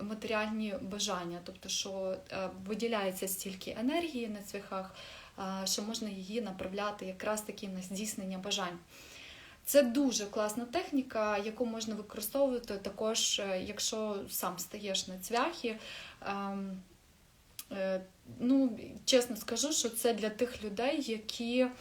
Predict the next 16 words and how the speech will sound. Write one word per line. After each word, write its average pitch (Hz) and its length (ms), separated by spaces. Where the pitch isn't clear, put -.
вміють 233 800
вже 208 320
проходити 208 600
біль. 180 280
Е, 190 440
і 220 380
знають, 208 640
е, 185 300
хоча 233 300
б, 220 120
е, 196 800
хоча 247 340
б 220 140
займалися 214 720
спортом, 226 800
е, - 40